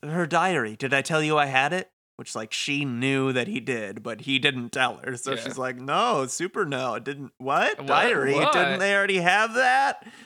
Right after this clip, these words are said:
Speaker 2: And then <laughs> he, then I love, he's like, "Shall I read something from it? Seems appropriate," which, no, it doesn't.
Speaker 1: No.
Speaker 2: <laughs> Why
Speaker 1: It,
Speaker 2: do you
Speaker 1: it
Speaker 2: think that?
Speaker 1: seems weird that you have it anyway, Harold.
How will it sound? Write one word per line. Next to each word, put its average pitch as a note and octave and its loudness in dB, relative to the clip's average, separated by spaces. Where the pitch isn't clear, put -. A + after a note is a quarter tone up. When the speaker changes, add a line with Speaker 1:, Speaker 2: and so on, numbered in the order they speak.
Speaker 2:
And D3+ -2
then E3 0
<laughs> - -4
he, G#3+ 2
then B3 2
I G3+ 6
love, B3 2
he's E3 0
like, D#3 0
"Shall F#3 2
I G3 6
read E3 0
something D3 -2
from D3 -2
it? C#3+ -2
Seems D#3+ -4
appropriate," C3+ -2
which, D#3+ 0
no, F3 4
it G3 2
doesn't. F#3 2
Speaker 1:
No. D#3 2
Speaker 2:
<laughs> - -10
Why F3+ 4
Speaker 1:
It, G#3 0
Speaker 2:
do G3 4
you G3+ 6
Speaker 1:
it G3 0
Speaker 2:
think G#3+ 0
that? D3 4
Speaker 1:
seems A3 0
weird G3+ 2
that F#3+ 4
you F3 0
have E3+ 2
it C#3+ 2
anyway, D3+ 2
Harold. D3+ 0